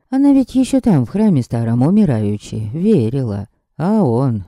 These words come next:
взял и обманул. Умереть не позволил. Превратил.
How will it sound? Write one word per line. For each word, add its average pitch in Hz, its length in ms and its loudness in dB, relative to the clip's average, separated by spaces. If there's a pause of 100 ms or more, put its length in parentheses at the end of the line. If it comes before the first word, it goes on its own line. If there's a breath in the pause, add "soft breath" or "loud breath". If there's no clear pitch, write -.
взял 131 480 -2
и 170 40 0
обманул. 107 760 -4 (240)
Умереть 220 440 2
не 135 100 0
позволил. 110 680 -4 (220)
Превратил. 196 1120 0